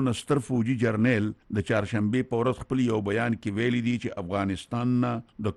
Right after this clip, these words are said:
کلهمو فوجونو وتل د وخت نه مخکې خبره ده. دا بیان یقیناً چې د طالبانو او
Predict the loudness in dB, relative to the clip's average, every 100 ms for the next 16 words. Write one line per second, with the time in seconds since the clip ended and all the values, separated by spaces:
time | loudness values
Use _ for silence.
0 | -2 0 4 4 4 2 0 2 4 4
1 | 2 -2 -2 -2 0 -2 -2 -4 -4 -2
2 | -2 -4 -8 -8 -4 0 0 0 -2 -4
3 | -10 _ 0 2 4 4 2 4 2 0
4 | -2 2 2 2 0 -4 0 0 0 -2
5 | 0 0 -2 -4